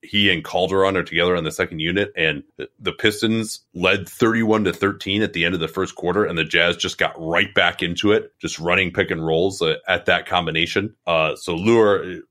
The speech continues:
I think after missing all of last year, he's not quite the same guy. And so he's really struggling, uh, defensively. <laughs> sad as it is to say they need Zaza back, that's something that even Feldman and I talked about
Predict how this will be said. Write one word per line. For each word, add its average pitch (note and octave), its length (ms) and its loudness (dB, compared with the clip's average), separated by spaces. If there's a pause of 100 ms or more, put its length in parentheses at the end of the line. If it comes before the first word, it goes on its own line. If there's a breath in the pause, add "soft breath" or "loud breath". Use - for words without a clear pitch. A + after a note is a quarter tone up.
I F#2 60 2
think F#2 180 4
after F2+ 260 0
missing G2 360 0
all F#2 260 4
of E2 80 -2
last F2 300 2
year, F2+ 100 2
he's E2 140 -2
not E2+ 240 -2
quite F2 220 2
the E2 80 -8
same D#2+ 260 -2
guy. D2+ 280 2
And C#2+ 140 -2
so E2 80 -6
he's D#2 160 -4
really D#2 180 -2
struggling, D2+ 580 -2 (120)
uh, - 60 -8 (120)
defensively. D#2 800 -6
<laughs> - 20 -20 (440)
sad A#2 180 4
as F#2 140 0
it G2 80 0
is E2+ 120 -4
to D#2+ 60 -8
say F#2+ 140 0
they E2 100 0
need E2+ 260 -2
Zaza F2 280 0
back, G2 200 2
that's A2 180 2
something F#2+ 240 0
that E2+ 160 0
even F2+ 300 -6
Feldman G2+ 320 2
and E2 100 0
I D#2+ 120 2
talked E2+ 320 0
about D#2+ 360 2